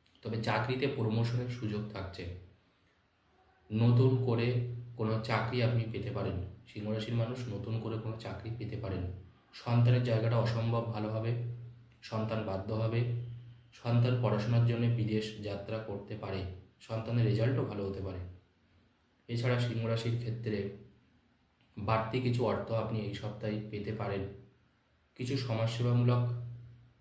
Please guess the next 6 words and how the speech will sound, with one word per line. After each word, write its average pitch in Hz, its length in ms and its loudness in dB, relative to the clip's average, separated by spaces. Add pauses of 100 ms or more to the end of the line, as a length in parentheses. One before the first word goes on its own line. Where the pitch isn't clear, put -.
কাজ 104 400 -2 (440)
আপনি 113 340 -8
করতে 104 320 -6
পারেন, 95 280 -4 (1160)
বিভিন্ন 120 400 6
মন্দির 110 540 6